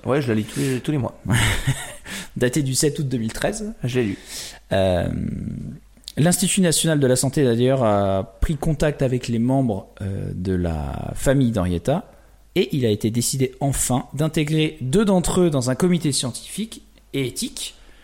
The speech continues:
Speaker 2: qui validera les recherches, euh, génétiques conduites sur le génome de l'immortelle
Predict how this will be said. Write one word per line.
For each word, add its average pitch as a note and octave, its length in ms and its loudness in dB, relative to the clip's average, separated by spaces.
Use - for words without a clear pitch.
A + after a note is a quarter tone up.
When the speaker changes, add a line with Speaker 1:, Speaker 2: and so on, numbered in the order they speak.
Speaker 2:
qui G3 140 2
validera E3 360 4
les D3 120 4
recherches, C#3+ 480 2
euh, B2+ 200 0
génétiques F3+ 680 0
conduites D#3+ 300 2
sur D3+ 140 2
le B2+ 100 4
génome D3 300 0
de C#3+ 80 2
l'immortelle B2+ 640 0